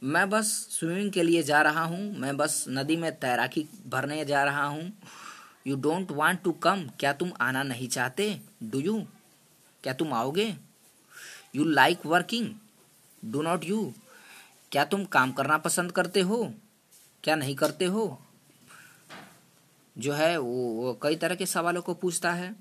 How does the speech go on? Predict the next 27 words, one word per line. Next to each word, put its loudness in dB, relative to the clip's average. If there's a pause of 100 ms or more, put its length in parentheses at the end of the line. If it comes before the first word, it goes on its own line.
(720)
एक -4
बार 2
मैं -2
फिर 0
से 0
बता -2
दूं, -2
"I 2
am 0
going -4
for -4
swimming।" -6
मैं -6
तै-, -2
मैं -2 (540)
तैराकी 0
करने 0
जा 2
रहा 4
हूँ। -6
"You -4
don't -2
want 2
to -2 (100)
come, 2 (400)
do 2
you?" 2